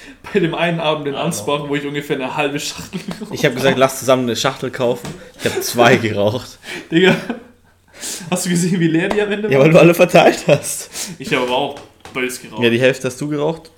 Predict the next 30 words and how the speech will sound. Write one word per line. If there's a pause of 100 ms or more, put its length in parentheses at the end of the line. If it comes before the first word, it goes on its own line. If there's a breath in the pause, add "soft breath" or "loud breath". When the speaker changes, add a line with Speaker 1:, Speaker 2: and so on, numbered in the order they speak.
(120)
Speaker 3:
ein,
zwei
hab
ich
geraucht
und
dann
die
anderen
hast
du
Speaker 1:
Da
Speaker 3:
verteilt. (100)
Speaker 1:
ging's
mir
so
räudig,
Alter.
Speaker 2:
Ich
bin
zum
Glück
noch
nicht
in
den
Genuss
gekommen,
das
so